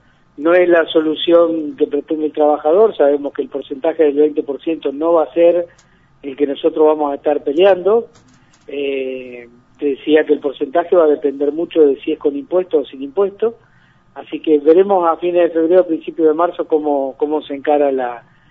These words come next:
la negociación. Seguramente nos convocarán del Secretariado Nacional para que los secretarios de las seccionales de todo el país demos nuestra opinión, llevemos nuestro, nuestro análisis para, para después en conjunto resolver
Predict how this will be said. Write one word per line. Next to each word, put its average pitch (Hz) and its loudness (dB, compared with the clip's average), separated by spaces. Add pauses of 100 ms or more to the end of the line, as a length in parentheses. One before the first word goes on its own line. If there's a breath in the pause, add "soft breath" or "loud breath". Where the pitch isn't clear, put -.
(140 soft breath)
la 143 -4
negociación. 151 0
Seguramente 147 2 (360 soft breath)
nos 143 -10
convocarán 151 2
del 156 2
Secretariado 151 2
Nacional 156 -2
para 147 -2
que 135 -6
los 127 -14
secretarios 143 -4
de 139 -4
las 127 -8
seccionales 147 -4
de 135 -2
todo 151 0
el 151 -4
país 156 -4 (560 soft breath)
demos 156 -6
nuestra 147 -12
opinión, 156 -6
llevemos 156 0
nuestro, 143 -2
nuestro 143 -8
análisis 180 -4
para, 131 -4 (480 soft breath)
para 139 -4
después 156 2
en 156 -2
conjunto 175 0
resolver 151 2